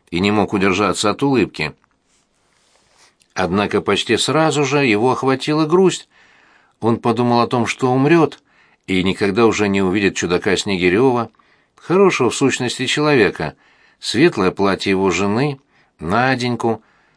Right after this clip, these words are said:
словно проглотившую аршин, Лидочку с её воздушной прелестью. Доктор Брусницкий метнул взгляд на лицо Фёдора,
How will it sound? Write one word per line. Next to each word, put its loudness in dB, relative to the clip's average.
словно 2
проглотившую 0
аршин, -2
Лидочку -2
с -10
её 0
воздушной 0
прелестью. -2
Доктор 0
Брусницкий 0
метнул -2
взгляд -4
на -4
лицо 0
Фёдора, -2